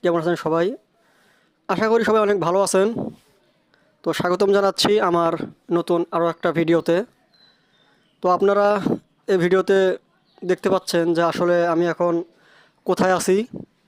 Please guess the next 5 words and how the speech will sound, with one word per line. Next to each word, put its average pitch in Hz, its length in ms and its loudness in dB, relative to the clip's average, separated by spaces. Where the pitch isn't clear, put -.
তো - 60 -16
আছি 165 200 -2
হচ্ছে 185 280 0
আমাদের 175 280 0
সার্ভিস 175 240 -2